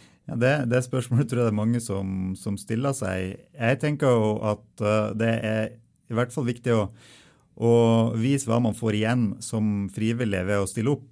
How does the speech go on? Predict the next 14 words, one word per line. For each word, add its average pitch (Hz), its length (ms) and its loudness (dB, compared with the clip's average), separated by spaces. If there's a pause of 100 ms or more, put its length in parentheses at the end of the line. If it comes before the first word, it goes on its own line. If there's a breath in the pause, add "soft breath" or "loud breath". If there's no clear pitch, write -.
Og 107 100 -4
da 113 80 2
tenker 117 320 -2
ikke 117 220 -2
jeg 113 240 0
på, 101 100 -4 (560)
eh, 92 560 -6 (320)
at - 160 -14
man, 98 140 -6 (180)
eh, 92 600 -6 (260)
f-, - 240 -20
nødven-, 101 460 -4 (180)
nødvendigvis 107 560 2
det 104 80 0